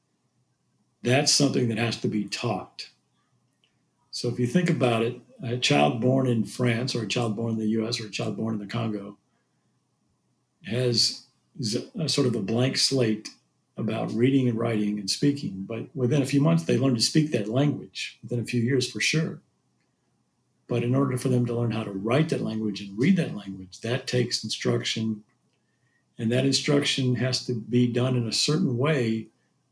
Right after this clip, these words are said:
but it also has to be done uh, it's called differentiated instruction. So in other words, every child doesn't learn to read exactly the same way at exactly the same pace. And so one of the complicated tasks for any teacher in any school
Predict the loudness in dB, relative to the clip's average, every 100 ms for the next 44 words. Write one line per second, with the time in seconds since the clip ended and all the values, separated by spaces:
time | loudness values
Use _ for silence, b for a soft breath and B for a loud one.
0 | _ 0 2 4 4 4 4 2 2 0
1 | 2 2 2 0 -2 -8 _ _ _ _
2 | -6 -6 -6 -10 -12 -10 -8 -2 0 2
3 | 4 4 4 4 4 2 2 2 0 2
4 | 0 0 -4 -4 -2 -2 -2 2 4 2
5 | 2 4 4 4 2 4 2 2 2 4
6 | 4 6 4 4 -2 -10 _ _ _ _
7 | 0 2 4 4 4 4 4 4 2 2
8 | -2 -2 -2 0 0 0 0 2 2 2
9 | 0 0 0 -2 -4 -8 -8 -12 _ _
10 | _ _ _ _ _ _ _ _ _ _
11 | _ -4 0 2 4 4 4 4 0 0
12 | 0 0 0 2 2 2 -4 -10 _ -2
13 | 0 0 -2 -2 -2 4 4 4 2 0
14 | 2 2 0 -4 -2 0 0 0 2 2
15 | 2 -2